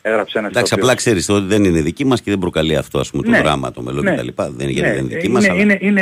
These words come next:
Speaker 2: αλλά είναι
Speaker 1: είναι
Speaker 2: κρίμα,
Speaker 1: είκοσι έξι
Speaker 2: πραγματικά.
Speaker 1: άνθρωποι που χάθηκαν.
Speaker 2: Αυτοί, εν τω
Speaker 1: Βέβαια.
Speaker 2: μεταξύ, είναι, πρέπει να είναι από αυτούς που κρύβονται στο δάσος εκεί στον Εύρο για να περάσουν, ξέρεις, α, τέτοιες περιπτώσεις είναι αυτοί οι
Speaker 1: Ναι,
Speaker 2: άνθρωποι.
Speaker 1: ναι, ναι,
Speaker 2: Δυστυχώς.
Speaker 1: ό,τι και να, όπως και να έχει,
Speaker 2: Όχι,
Speaker 1: το,
Speaker 2: μα
Speaker 1: το
Speaker 2: αυτό σου
Speaker 1: κακό
Speaker 2: λέω,
Speaker 1: είναι
Speaker 2: μαζί
Speaker 1: ότι
Speaker 2: σου είμαι, αδερφέ.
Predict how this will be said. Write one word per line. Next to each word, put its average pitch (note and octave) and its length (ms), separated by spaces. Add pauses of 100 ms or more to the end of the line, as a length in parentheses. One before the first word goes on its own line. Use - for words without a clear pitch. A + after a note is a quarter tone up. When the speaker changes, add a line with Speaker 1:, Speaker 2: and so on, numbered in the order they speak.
(120)
Speaker 2:
αλλά F3 140
είναι - 0
Speaker 1:
είναι E3 120
Speaker 2:
κρίμα, F3 180
Speaker 1:
είκοσι C#3+ 120
έξι F#3 40
Speaker 2:
πραγματικά. - 180
Speaker 1:
άνθρωποι F#3+ 320
που F3+ 100
χάθηκαν. D#3+ 540 (420)
Speaker 2:
Αυτοί, F#2 220
εν D3 60
τω C#3+ 60
Speaker 1:
Βέβαια. A2 140
Speaker 2:
μεταξύ, G#2+ 140
είναι, D3+ 120
πρέπει B2 160
να - 40
είναι C3 100
από A2+ 80
αυτούς - 220
που - 80
κρύβονται A2 280
στο F2+ 140
δάσος F#2+ 260
εκεί E2+ 160
στον D#2+ 200
Εύρο A#2+ 160
για A2 100
να G#2+ 80
περάσουν, F2 440
ξέρεις, B1+ 300
α, B1 100
τέτοιες - 300
περιπτώσεις - 420
είναι G#1+ 100
αυτοί F3 140
οι G#3 40
Speaker 1:
Ναι, G#3+ 80
Speaker 2:
άνθρωποι. A#2+ 240
Speaker 1:
ναι, A#2+ 380
ναι, F3 140
Speaker 2:
Δυστυχώς. F3 260
Speaker 1:
ό,τι - 160
και E3 140
να, B2 240
όπως D#3+ 300
και C#3 120
να A2 160
έχει, G2+ 80
Speaker 2:
Όχι, C3 260
Speaker 1:
το, C#3 60
Speaker 2:
μα C3+ 60
Speaker 1:
το A#2+ 60
Speaker 2:
αυτό A2+ 180
σου - 80
Speaker 1:
κακό C3+ 100
Speaker 2:
λέω, B2 80
Speaker 1:
είναι G2 100
Speaker 2:
μαζί G2 120
Speaker 1:
ότι C#3 80
Speaker 2:
σου F2 100
είμαι, D#2 80
αδερφέ. C#2 320